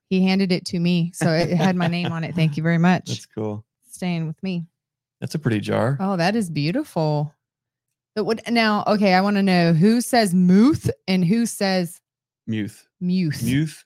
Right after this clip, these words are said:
Speaker 2: or Muth
Speaker 1: I don't
Speaker 2: or
Speaker 1: know.
Speaker 2: Muth? I
Speaker 1: Me
Speaker 2: call,
Speaker 1: and,
Speaker 2: I called him Muth. What do
Speaker 1: me
Speaker 2: you
Speaker 1: and,
Speaker 2: call it?
Speaker 1: uh, Bruce were talking about that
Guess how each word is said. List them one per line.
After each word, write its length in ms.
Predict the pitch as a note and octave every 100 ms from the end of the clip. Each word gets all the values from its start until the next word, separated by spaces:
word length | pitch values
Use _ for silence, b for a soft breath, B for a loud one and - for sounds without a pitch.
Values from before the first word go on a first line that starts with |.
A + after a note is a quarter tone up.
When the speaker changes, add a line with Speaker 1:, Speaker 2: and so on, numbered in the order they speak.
| _ A2
Speaker 2:
or 60 |
Muth 340 | A2 A#2+ D3+ E3+
Speaker 1:
I 100 | E3+
don't 180 | E3+ D3
Speaker 2:
or 20 |
Speaker 1:
know. 180 | E3 A2
Speaker 2:
Muth? 320 | C3+ D#3 - _ _ _ _ _
I 60 | F#3+
Speaker 1:
Me 80 | G3+
Speaker 2:
call, 80 | D3
Speaker 1:
and, 80 | B2+
Speaker 2:
I 60 |
called 200 | B2+ C#3
him 80 | G#2
Muth. 220 | G#2+ G#2
What 40 | G2+
do 60 |
Speaker 1:
me 120 | F#3+ G3
Speaker 2:
you 60 |
Speaker 1:
and, 100 | F#3
Speaker 2:
call 80 | E3+
it? 60 | E3
Speaker 1:
uh, 40 |
Bruce 380 | D#3 E3+ E3+ -
were 240 | E3 D#3 D3+
talking 260 | E3 D3+
about 160 | D#3 D3
that 280 | D3 C#3+